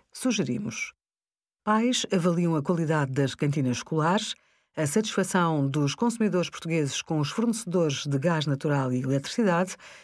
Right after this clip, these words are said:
e os resultados do nosso teste a vinte e cinco rações para cão. No Dia Mundial do Animal, pode dar um snack ao seu cão como um mimo.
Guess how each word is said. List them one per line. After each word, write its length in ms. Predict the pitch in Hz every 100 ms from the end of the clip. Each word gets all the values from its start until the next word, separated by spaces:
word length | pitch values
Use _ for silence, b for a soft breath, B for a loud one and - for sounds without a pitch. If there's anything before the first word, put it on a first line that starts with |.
| B
e 80 | 226
os 100 | 240
resultados 480 | 196 254 233 160 139
do 80 | 147
nosso 260 | 156 147
teste 440 | - 185 185 - -
a 80 | 185
vinte 300 | 147 208 262
e 40 |
cinco 320 | - 190 180 -
rações 500 | 180 - 139 131 -
para 200 | 139 139
cão. 320 | 135 120 143 _ _ _ _ _ _ _ 226
No 80 |
Dia 180 | 226 277
Mundial 380 | 262 214 170 139
do 140 | 143
Animal, 480 | 156 156 160 175 240 233 B B _
pode 220 | 208 180
dar 220 | 175 160
um 80 | 151
snack 500 | 139 - 170 151 - 147
ao 140 | 127
seu 200 | - 175
cão 400 | - 185 214 240
como 420 | - 160 175 -
um 120 | 185
mimo. 440 | 175 208 175 123